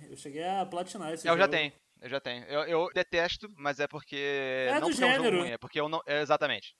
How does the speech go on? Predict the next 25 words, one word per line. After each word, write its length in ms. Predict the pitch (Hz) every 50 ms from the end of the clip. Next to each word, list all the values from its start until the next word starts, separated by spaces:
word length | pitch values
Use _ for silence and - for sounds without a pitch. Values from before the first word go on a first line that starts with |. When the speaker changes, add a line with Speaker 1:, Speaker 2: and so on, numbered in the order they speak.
| _ _ _
Speaker 2:
É 160 | - 113 110
questão 280 | - 127 123 - 131 131
de, 100 | 120 120
Speaker 1:
Ele 400 | 123 120 117 113 107 107 143 147
é 40 | 175
Speaker 2:
questão 180 | 185 156 160 170
de 80 | 185
gênero. 180 | 202 214 226 226
Speaker 1:
bem 340 | 226 220 214 214 202 196 190
ambicioso 840 | 180 175 156 175 190 190 - 185 160 151 151 151 143 147 135 131 - -
no 160 | 135 135 131
que 100 | - 147
ele 80 | 135 139
faz. 280 | - - 131 135 131
Se 340 | - 147 143 131 131 131 120
Speaker 2:
Muito. 320 | 139 156 175 170 151 - 120 -
Speaker 1:
E, 80 | 180 196
e, 580 | 208 196 220 240 220 208 226 233 214 - 202
e, 40 | 220
inclusive, 520 | 240 - 311 269 208 196 226 277 285 330
é 60 | 302 277
uma 160 | 240 247 240
boa, 340 | 180 208 220 240 262 254 220
de 140 | - 214 240
novo, 640 | 214 196 196 214 202 190 214 196 180 170 160 151